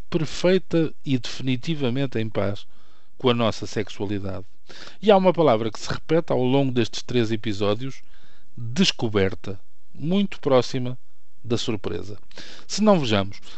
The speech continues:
Há uns tempos, um cidadão belga, a que nos referiremos prosaicamente como Jan, veio a público dar conta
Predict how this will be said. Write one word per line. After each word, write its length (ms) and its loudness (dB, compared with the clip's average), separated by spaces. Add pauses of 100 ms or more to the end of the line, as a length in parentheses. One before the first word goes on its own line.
(160)
Há 140 4
uns 140 4
tempos, 280 4
um 80 0
cidadão 460 2
belga, 360 4
a 40 -2
que 100 -4
nos 120 -2
referiremos 640 0
prosaicamente 960 2
como 360 0 (240)
Jan, 480 -2 (560)
veio 360 6
a 40 6
público 480 -2
dar 220 4
conta 400 -2